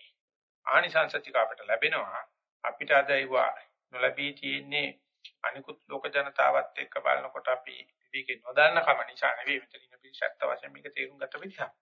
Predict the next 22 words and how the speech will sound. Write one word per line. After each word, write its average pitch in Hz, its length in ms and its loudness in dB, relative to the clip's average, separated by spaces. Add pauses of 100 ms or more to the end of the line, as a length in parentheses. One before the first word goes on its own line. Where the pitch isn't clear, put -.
(420)
නමුත් 131 260 0
අපි - 180 0
බාගෙටයි 135 520 2
කරලා 127 280 -4
තියෙන, - 280 -14
දෙකට 131 300 -8
දෙතාවරවයි 127 560 0
කරලා - 280 -8
තියෙන, 127 320 -20
සැකෙන් 131 340 -4
යුක්තවයි 127 360 -12
කරලා - 260 -12
තියෙන. - 160 -20 (360)
ඒ 131 60 -8
නිසා 127 180 -4
අපිට - 220 -6
පූර්ණ, 143 440 -6 (680)
අ, - 60 -4 (560)
ආනිසංස 151 560 0 (1000)
තොගේ 151 280 0
ලැබිලා 127 320 -2
නැහැ. - 180 -18